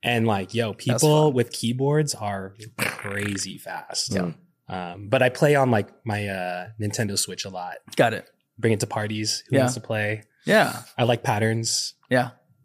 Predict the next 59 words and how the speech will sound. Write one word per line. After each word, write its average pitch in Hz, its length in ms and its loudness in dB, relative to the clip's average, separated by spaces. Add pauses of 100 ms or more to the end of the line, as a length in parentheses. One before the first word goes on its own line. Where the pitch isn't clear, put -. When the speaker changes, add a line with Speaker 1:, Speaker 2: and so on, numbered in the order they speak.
(280)
Speaker 1:
Pattern 110 240 0
recognition, 107 640 -4
just 110 180 2
turning 113 220 2
my 107 100 2
brain 101 260 -4
off. 113 200 -2
Yo, 117 120 4
I'm 123 120 6
in, 165 80 6
I'm 151 160 4
on 196 80 4
the 156 80 4
plane, 135 240 2
like, 107 160 2
playing 101 160 -2
Tetris 98 280 -6
for, 104 100 -10
like, - 140 -16
five 92 200 -8
hours - 180 -8
straight. 160 140 4
Speaker 2:
Same. 185 280 4
I 139 120 2
Speaker 3:
Nice. 117 180 0
Speaker 2:
love 110 180 -6
Tetris 104 120 -12
Speaker 1:
I 101 60 0
Speaker 2:
on 95 80 0
the - 60 -6
Speaker 1:
love 107 180 -12
Speaker 2:
plane. - 180 -12
Speaker 1:
Tetris. - 440 -8
Speaker 2:
I - 100 -10
love - 240 -10
that. 104 120 2
Speaker 1:
Ooh. 107 600 4 (360)
Speaker 2:
So 175 140 4
it 170 40 4
Speaker 1:
But 170 80 2
Speaker 2:
does, 185 340 4
so 170 100 8
it 147 160 6
does 190 300 6
sort 170 220 4
of 127 140 -2
get 139 180 4
in 131 100 -2
the 120 100 0
way 113 220 -2
sometimes. 107 340 2
Speaker 1:
It 143 120 -4
definitely 170 340 6
gets 156 260 4
in 165 100 4
the 151 80 6
way. 113 380 0 (140)
Um, 110 680 4
but 131 480 4